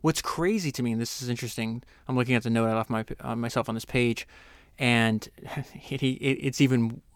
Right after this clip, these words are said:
it, it's str-, <laughs> it winds up hitting me even harder a couple hundred pages in the future, and I'll share it with, with you there, but I was just, I was writing to myself about what is happening. It's like, this is crazy. They have to build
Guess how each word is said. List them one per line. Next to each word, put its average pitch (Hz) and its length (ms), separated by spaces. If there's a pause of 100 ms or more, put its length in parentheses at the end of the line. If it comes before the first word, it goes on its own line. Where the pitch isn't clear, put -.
(120)
it, 143 200
it's 139 220
str-, - 240 (360)
<laughs> - 400
it 143 80
winds 147 300
up 143 80
hitting 143 260
me 131 100
even 127 200
harder 120 460
a - 40
couple 143 300
hundred 135 280
pages 123 340
in 117 100
the 117 60
future, 127 340
and 110 80
I'll 110 80
share 120 280
it - 120
with, 117 420
with 127 200
you 120 100
there, 127 220
but 117 120
I 117 60
was 113 300 (260)
just, - 240 (320)
I 131 120
was 127 240 (100)
writing 135 500
to 135 100
myself 120 320
about 123 260
what 151 140
is - 100
happening. 143 440
It's - 80
like, 117 120
this - 180
is - 100
crazy. 131 560
They 123 120
have 170 180
to 185 80
build 147 580